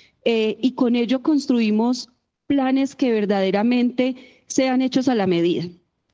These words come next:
que no solo sean como desde la subsecretaría o de la Dirección de Talento Humano generados, sino que cada uno de ustedes pueda aportar y nos permita co-, identificar cuáles son los temas que ustedes quieren conocer, qué curso se requiere.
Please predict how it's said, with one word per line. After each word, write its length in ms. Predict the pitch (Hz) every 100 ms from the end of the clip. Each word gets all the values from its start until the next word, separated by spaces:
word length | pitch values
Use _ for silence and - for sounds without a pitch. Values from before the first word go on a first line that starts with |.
| _
que 140 | - 220
no 180 | 220 214
solo 480 | 277 262 262 262
sean 280 | 262 269 269
como 400 | 277 240 214 208
desde 300 | 190 208 196
la 120 | 202
subsecretaría 800 | 208 185 190 185 180 175 214 240 226
o 40 |
de 100 | 208
la 100 | 196
Dirección 320 | 190 190 190
de 80 | 175
Talento 380 | 233 220 180 202
Humano 400 | 226 220 226 226 - _ -
generados, 500 | 226 208 202 202 226
sino 240 | 254 202
que 120 | 220
cada 240 | 226 262 254
uno 160 | 269
de 80 | 269
ustedes 380 | 247 220 202 202
pueda 180 | 233 247
aportar 500 | 254 214 240 285 - - - - _ -
y 140 | 269
nos 180 | 254 247
permita 520 | - 247 247 233 262
co-, 120 | 269 339
identificar 960 | 294 269 247 233 226 214 226 196 -
cuáles 320 | - 277 277 285
son 140 | 277
los 160 | 269 269
temas 260 | 269 277
que 100 | 277
ustedes 400 | 254 214 190 190
quieren 240 | 233 233 247
conocer, 440 | 233 185 214 175
qué 200 | 262 240
curso 400 | - 294 277 294
se 120 | 285
requiere. 520 | 226 190 233 180 -